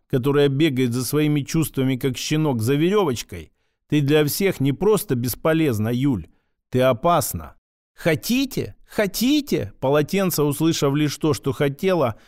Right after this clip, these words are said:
взвилось куда круче прежнего. «Это так называется. Вы меня вышвырнули. Сначала ты, нет, сначала мама,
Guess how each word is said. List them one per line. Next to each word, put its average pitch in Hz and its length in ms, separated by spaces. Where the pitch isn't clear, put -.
взвилось 151 600
куда 143 320
круче 151 400
прежнего. 104 640
«Это 175 200
так 202 160
называется. 226 960
Вы 151 160
меня 202 300
вышвырнули. 139 800
Сначала 180 520
ты, 170 540
нет, 147 300
сначала 165 520
мама, 170 560